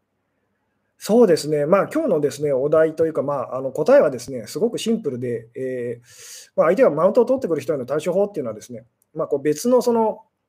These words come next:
ケース、そのマウントを取るだとかっていうことに関してだけじゃないんですけども、すごくシンプルでですね、何をしたらいいかっていうと、あの、喜んでそのマウントを取らせてあげましょうっていうのが答えですと。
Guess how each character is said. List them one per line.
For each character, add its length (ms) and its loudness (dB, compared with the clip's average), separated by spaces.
ケ 140 2
ー 40 2
ス、 220 -6
そ 120 -6
の 80 -6
マ 140 -4
ウ 40 -2
ン 40 -4
ト 100 2
を 40 0
取 160 4
る 20 -4
だ 100 2
と 80 -6
か 140 -6
っ 100 -20
て 80 -4
い 40 -4
う 20 -6
こ 80 0
と 100 0
に 80 -4
関 200 0
し 40 -14
て 80 -6
だ 140 -8
け 100 -2
じ 80 0
ゃ 40 -2
な 100 -2
い 40 0
ん 40 -4
で 80 -6
す 80 -14
け 60 -12
ど 60 -10
も、 280 -8
す 180 -8
ご 100 2
く 80 -6
シ 160 -4
ン 80 -6
プ 80 -4
ル 60 -6
で 80 -6
で 80 -10
す 140 -16
ね、 40 -10
何 200 0
を 40 0
し 60 -8
た 80 2
ら 80 4
い 60 0
い 60 -8
か 100 -2
っ 60 -8
て 80 -14
い 40 -10
う 20 -16
と、 220 -8
あ 140 -2
の、 260 2
喜 380 2
ん 40 -2
で 80 0
そ 100 -6
の 200 0
マ 140 -2
ウ 60 0
ン 60 -4
ト 100 0
を 40 0
取 120 2
ら 80 0
せ 100 -4
て 100 -10
あ 80 -6
げ 80 -6
ま 120 -8
し 80 -12
ょ 240 -6
う 40 -20
っ 20 -20
て 100 -8
い 80 -2
う 80 0
の 100 2
が 120 0
答 220 -10
え 40 -10
で 80 -20
す 80 -18
と。 80 -20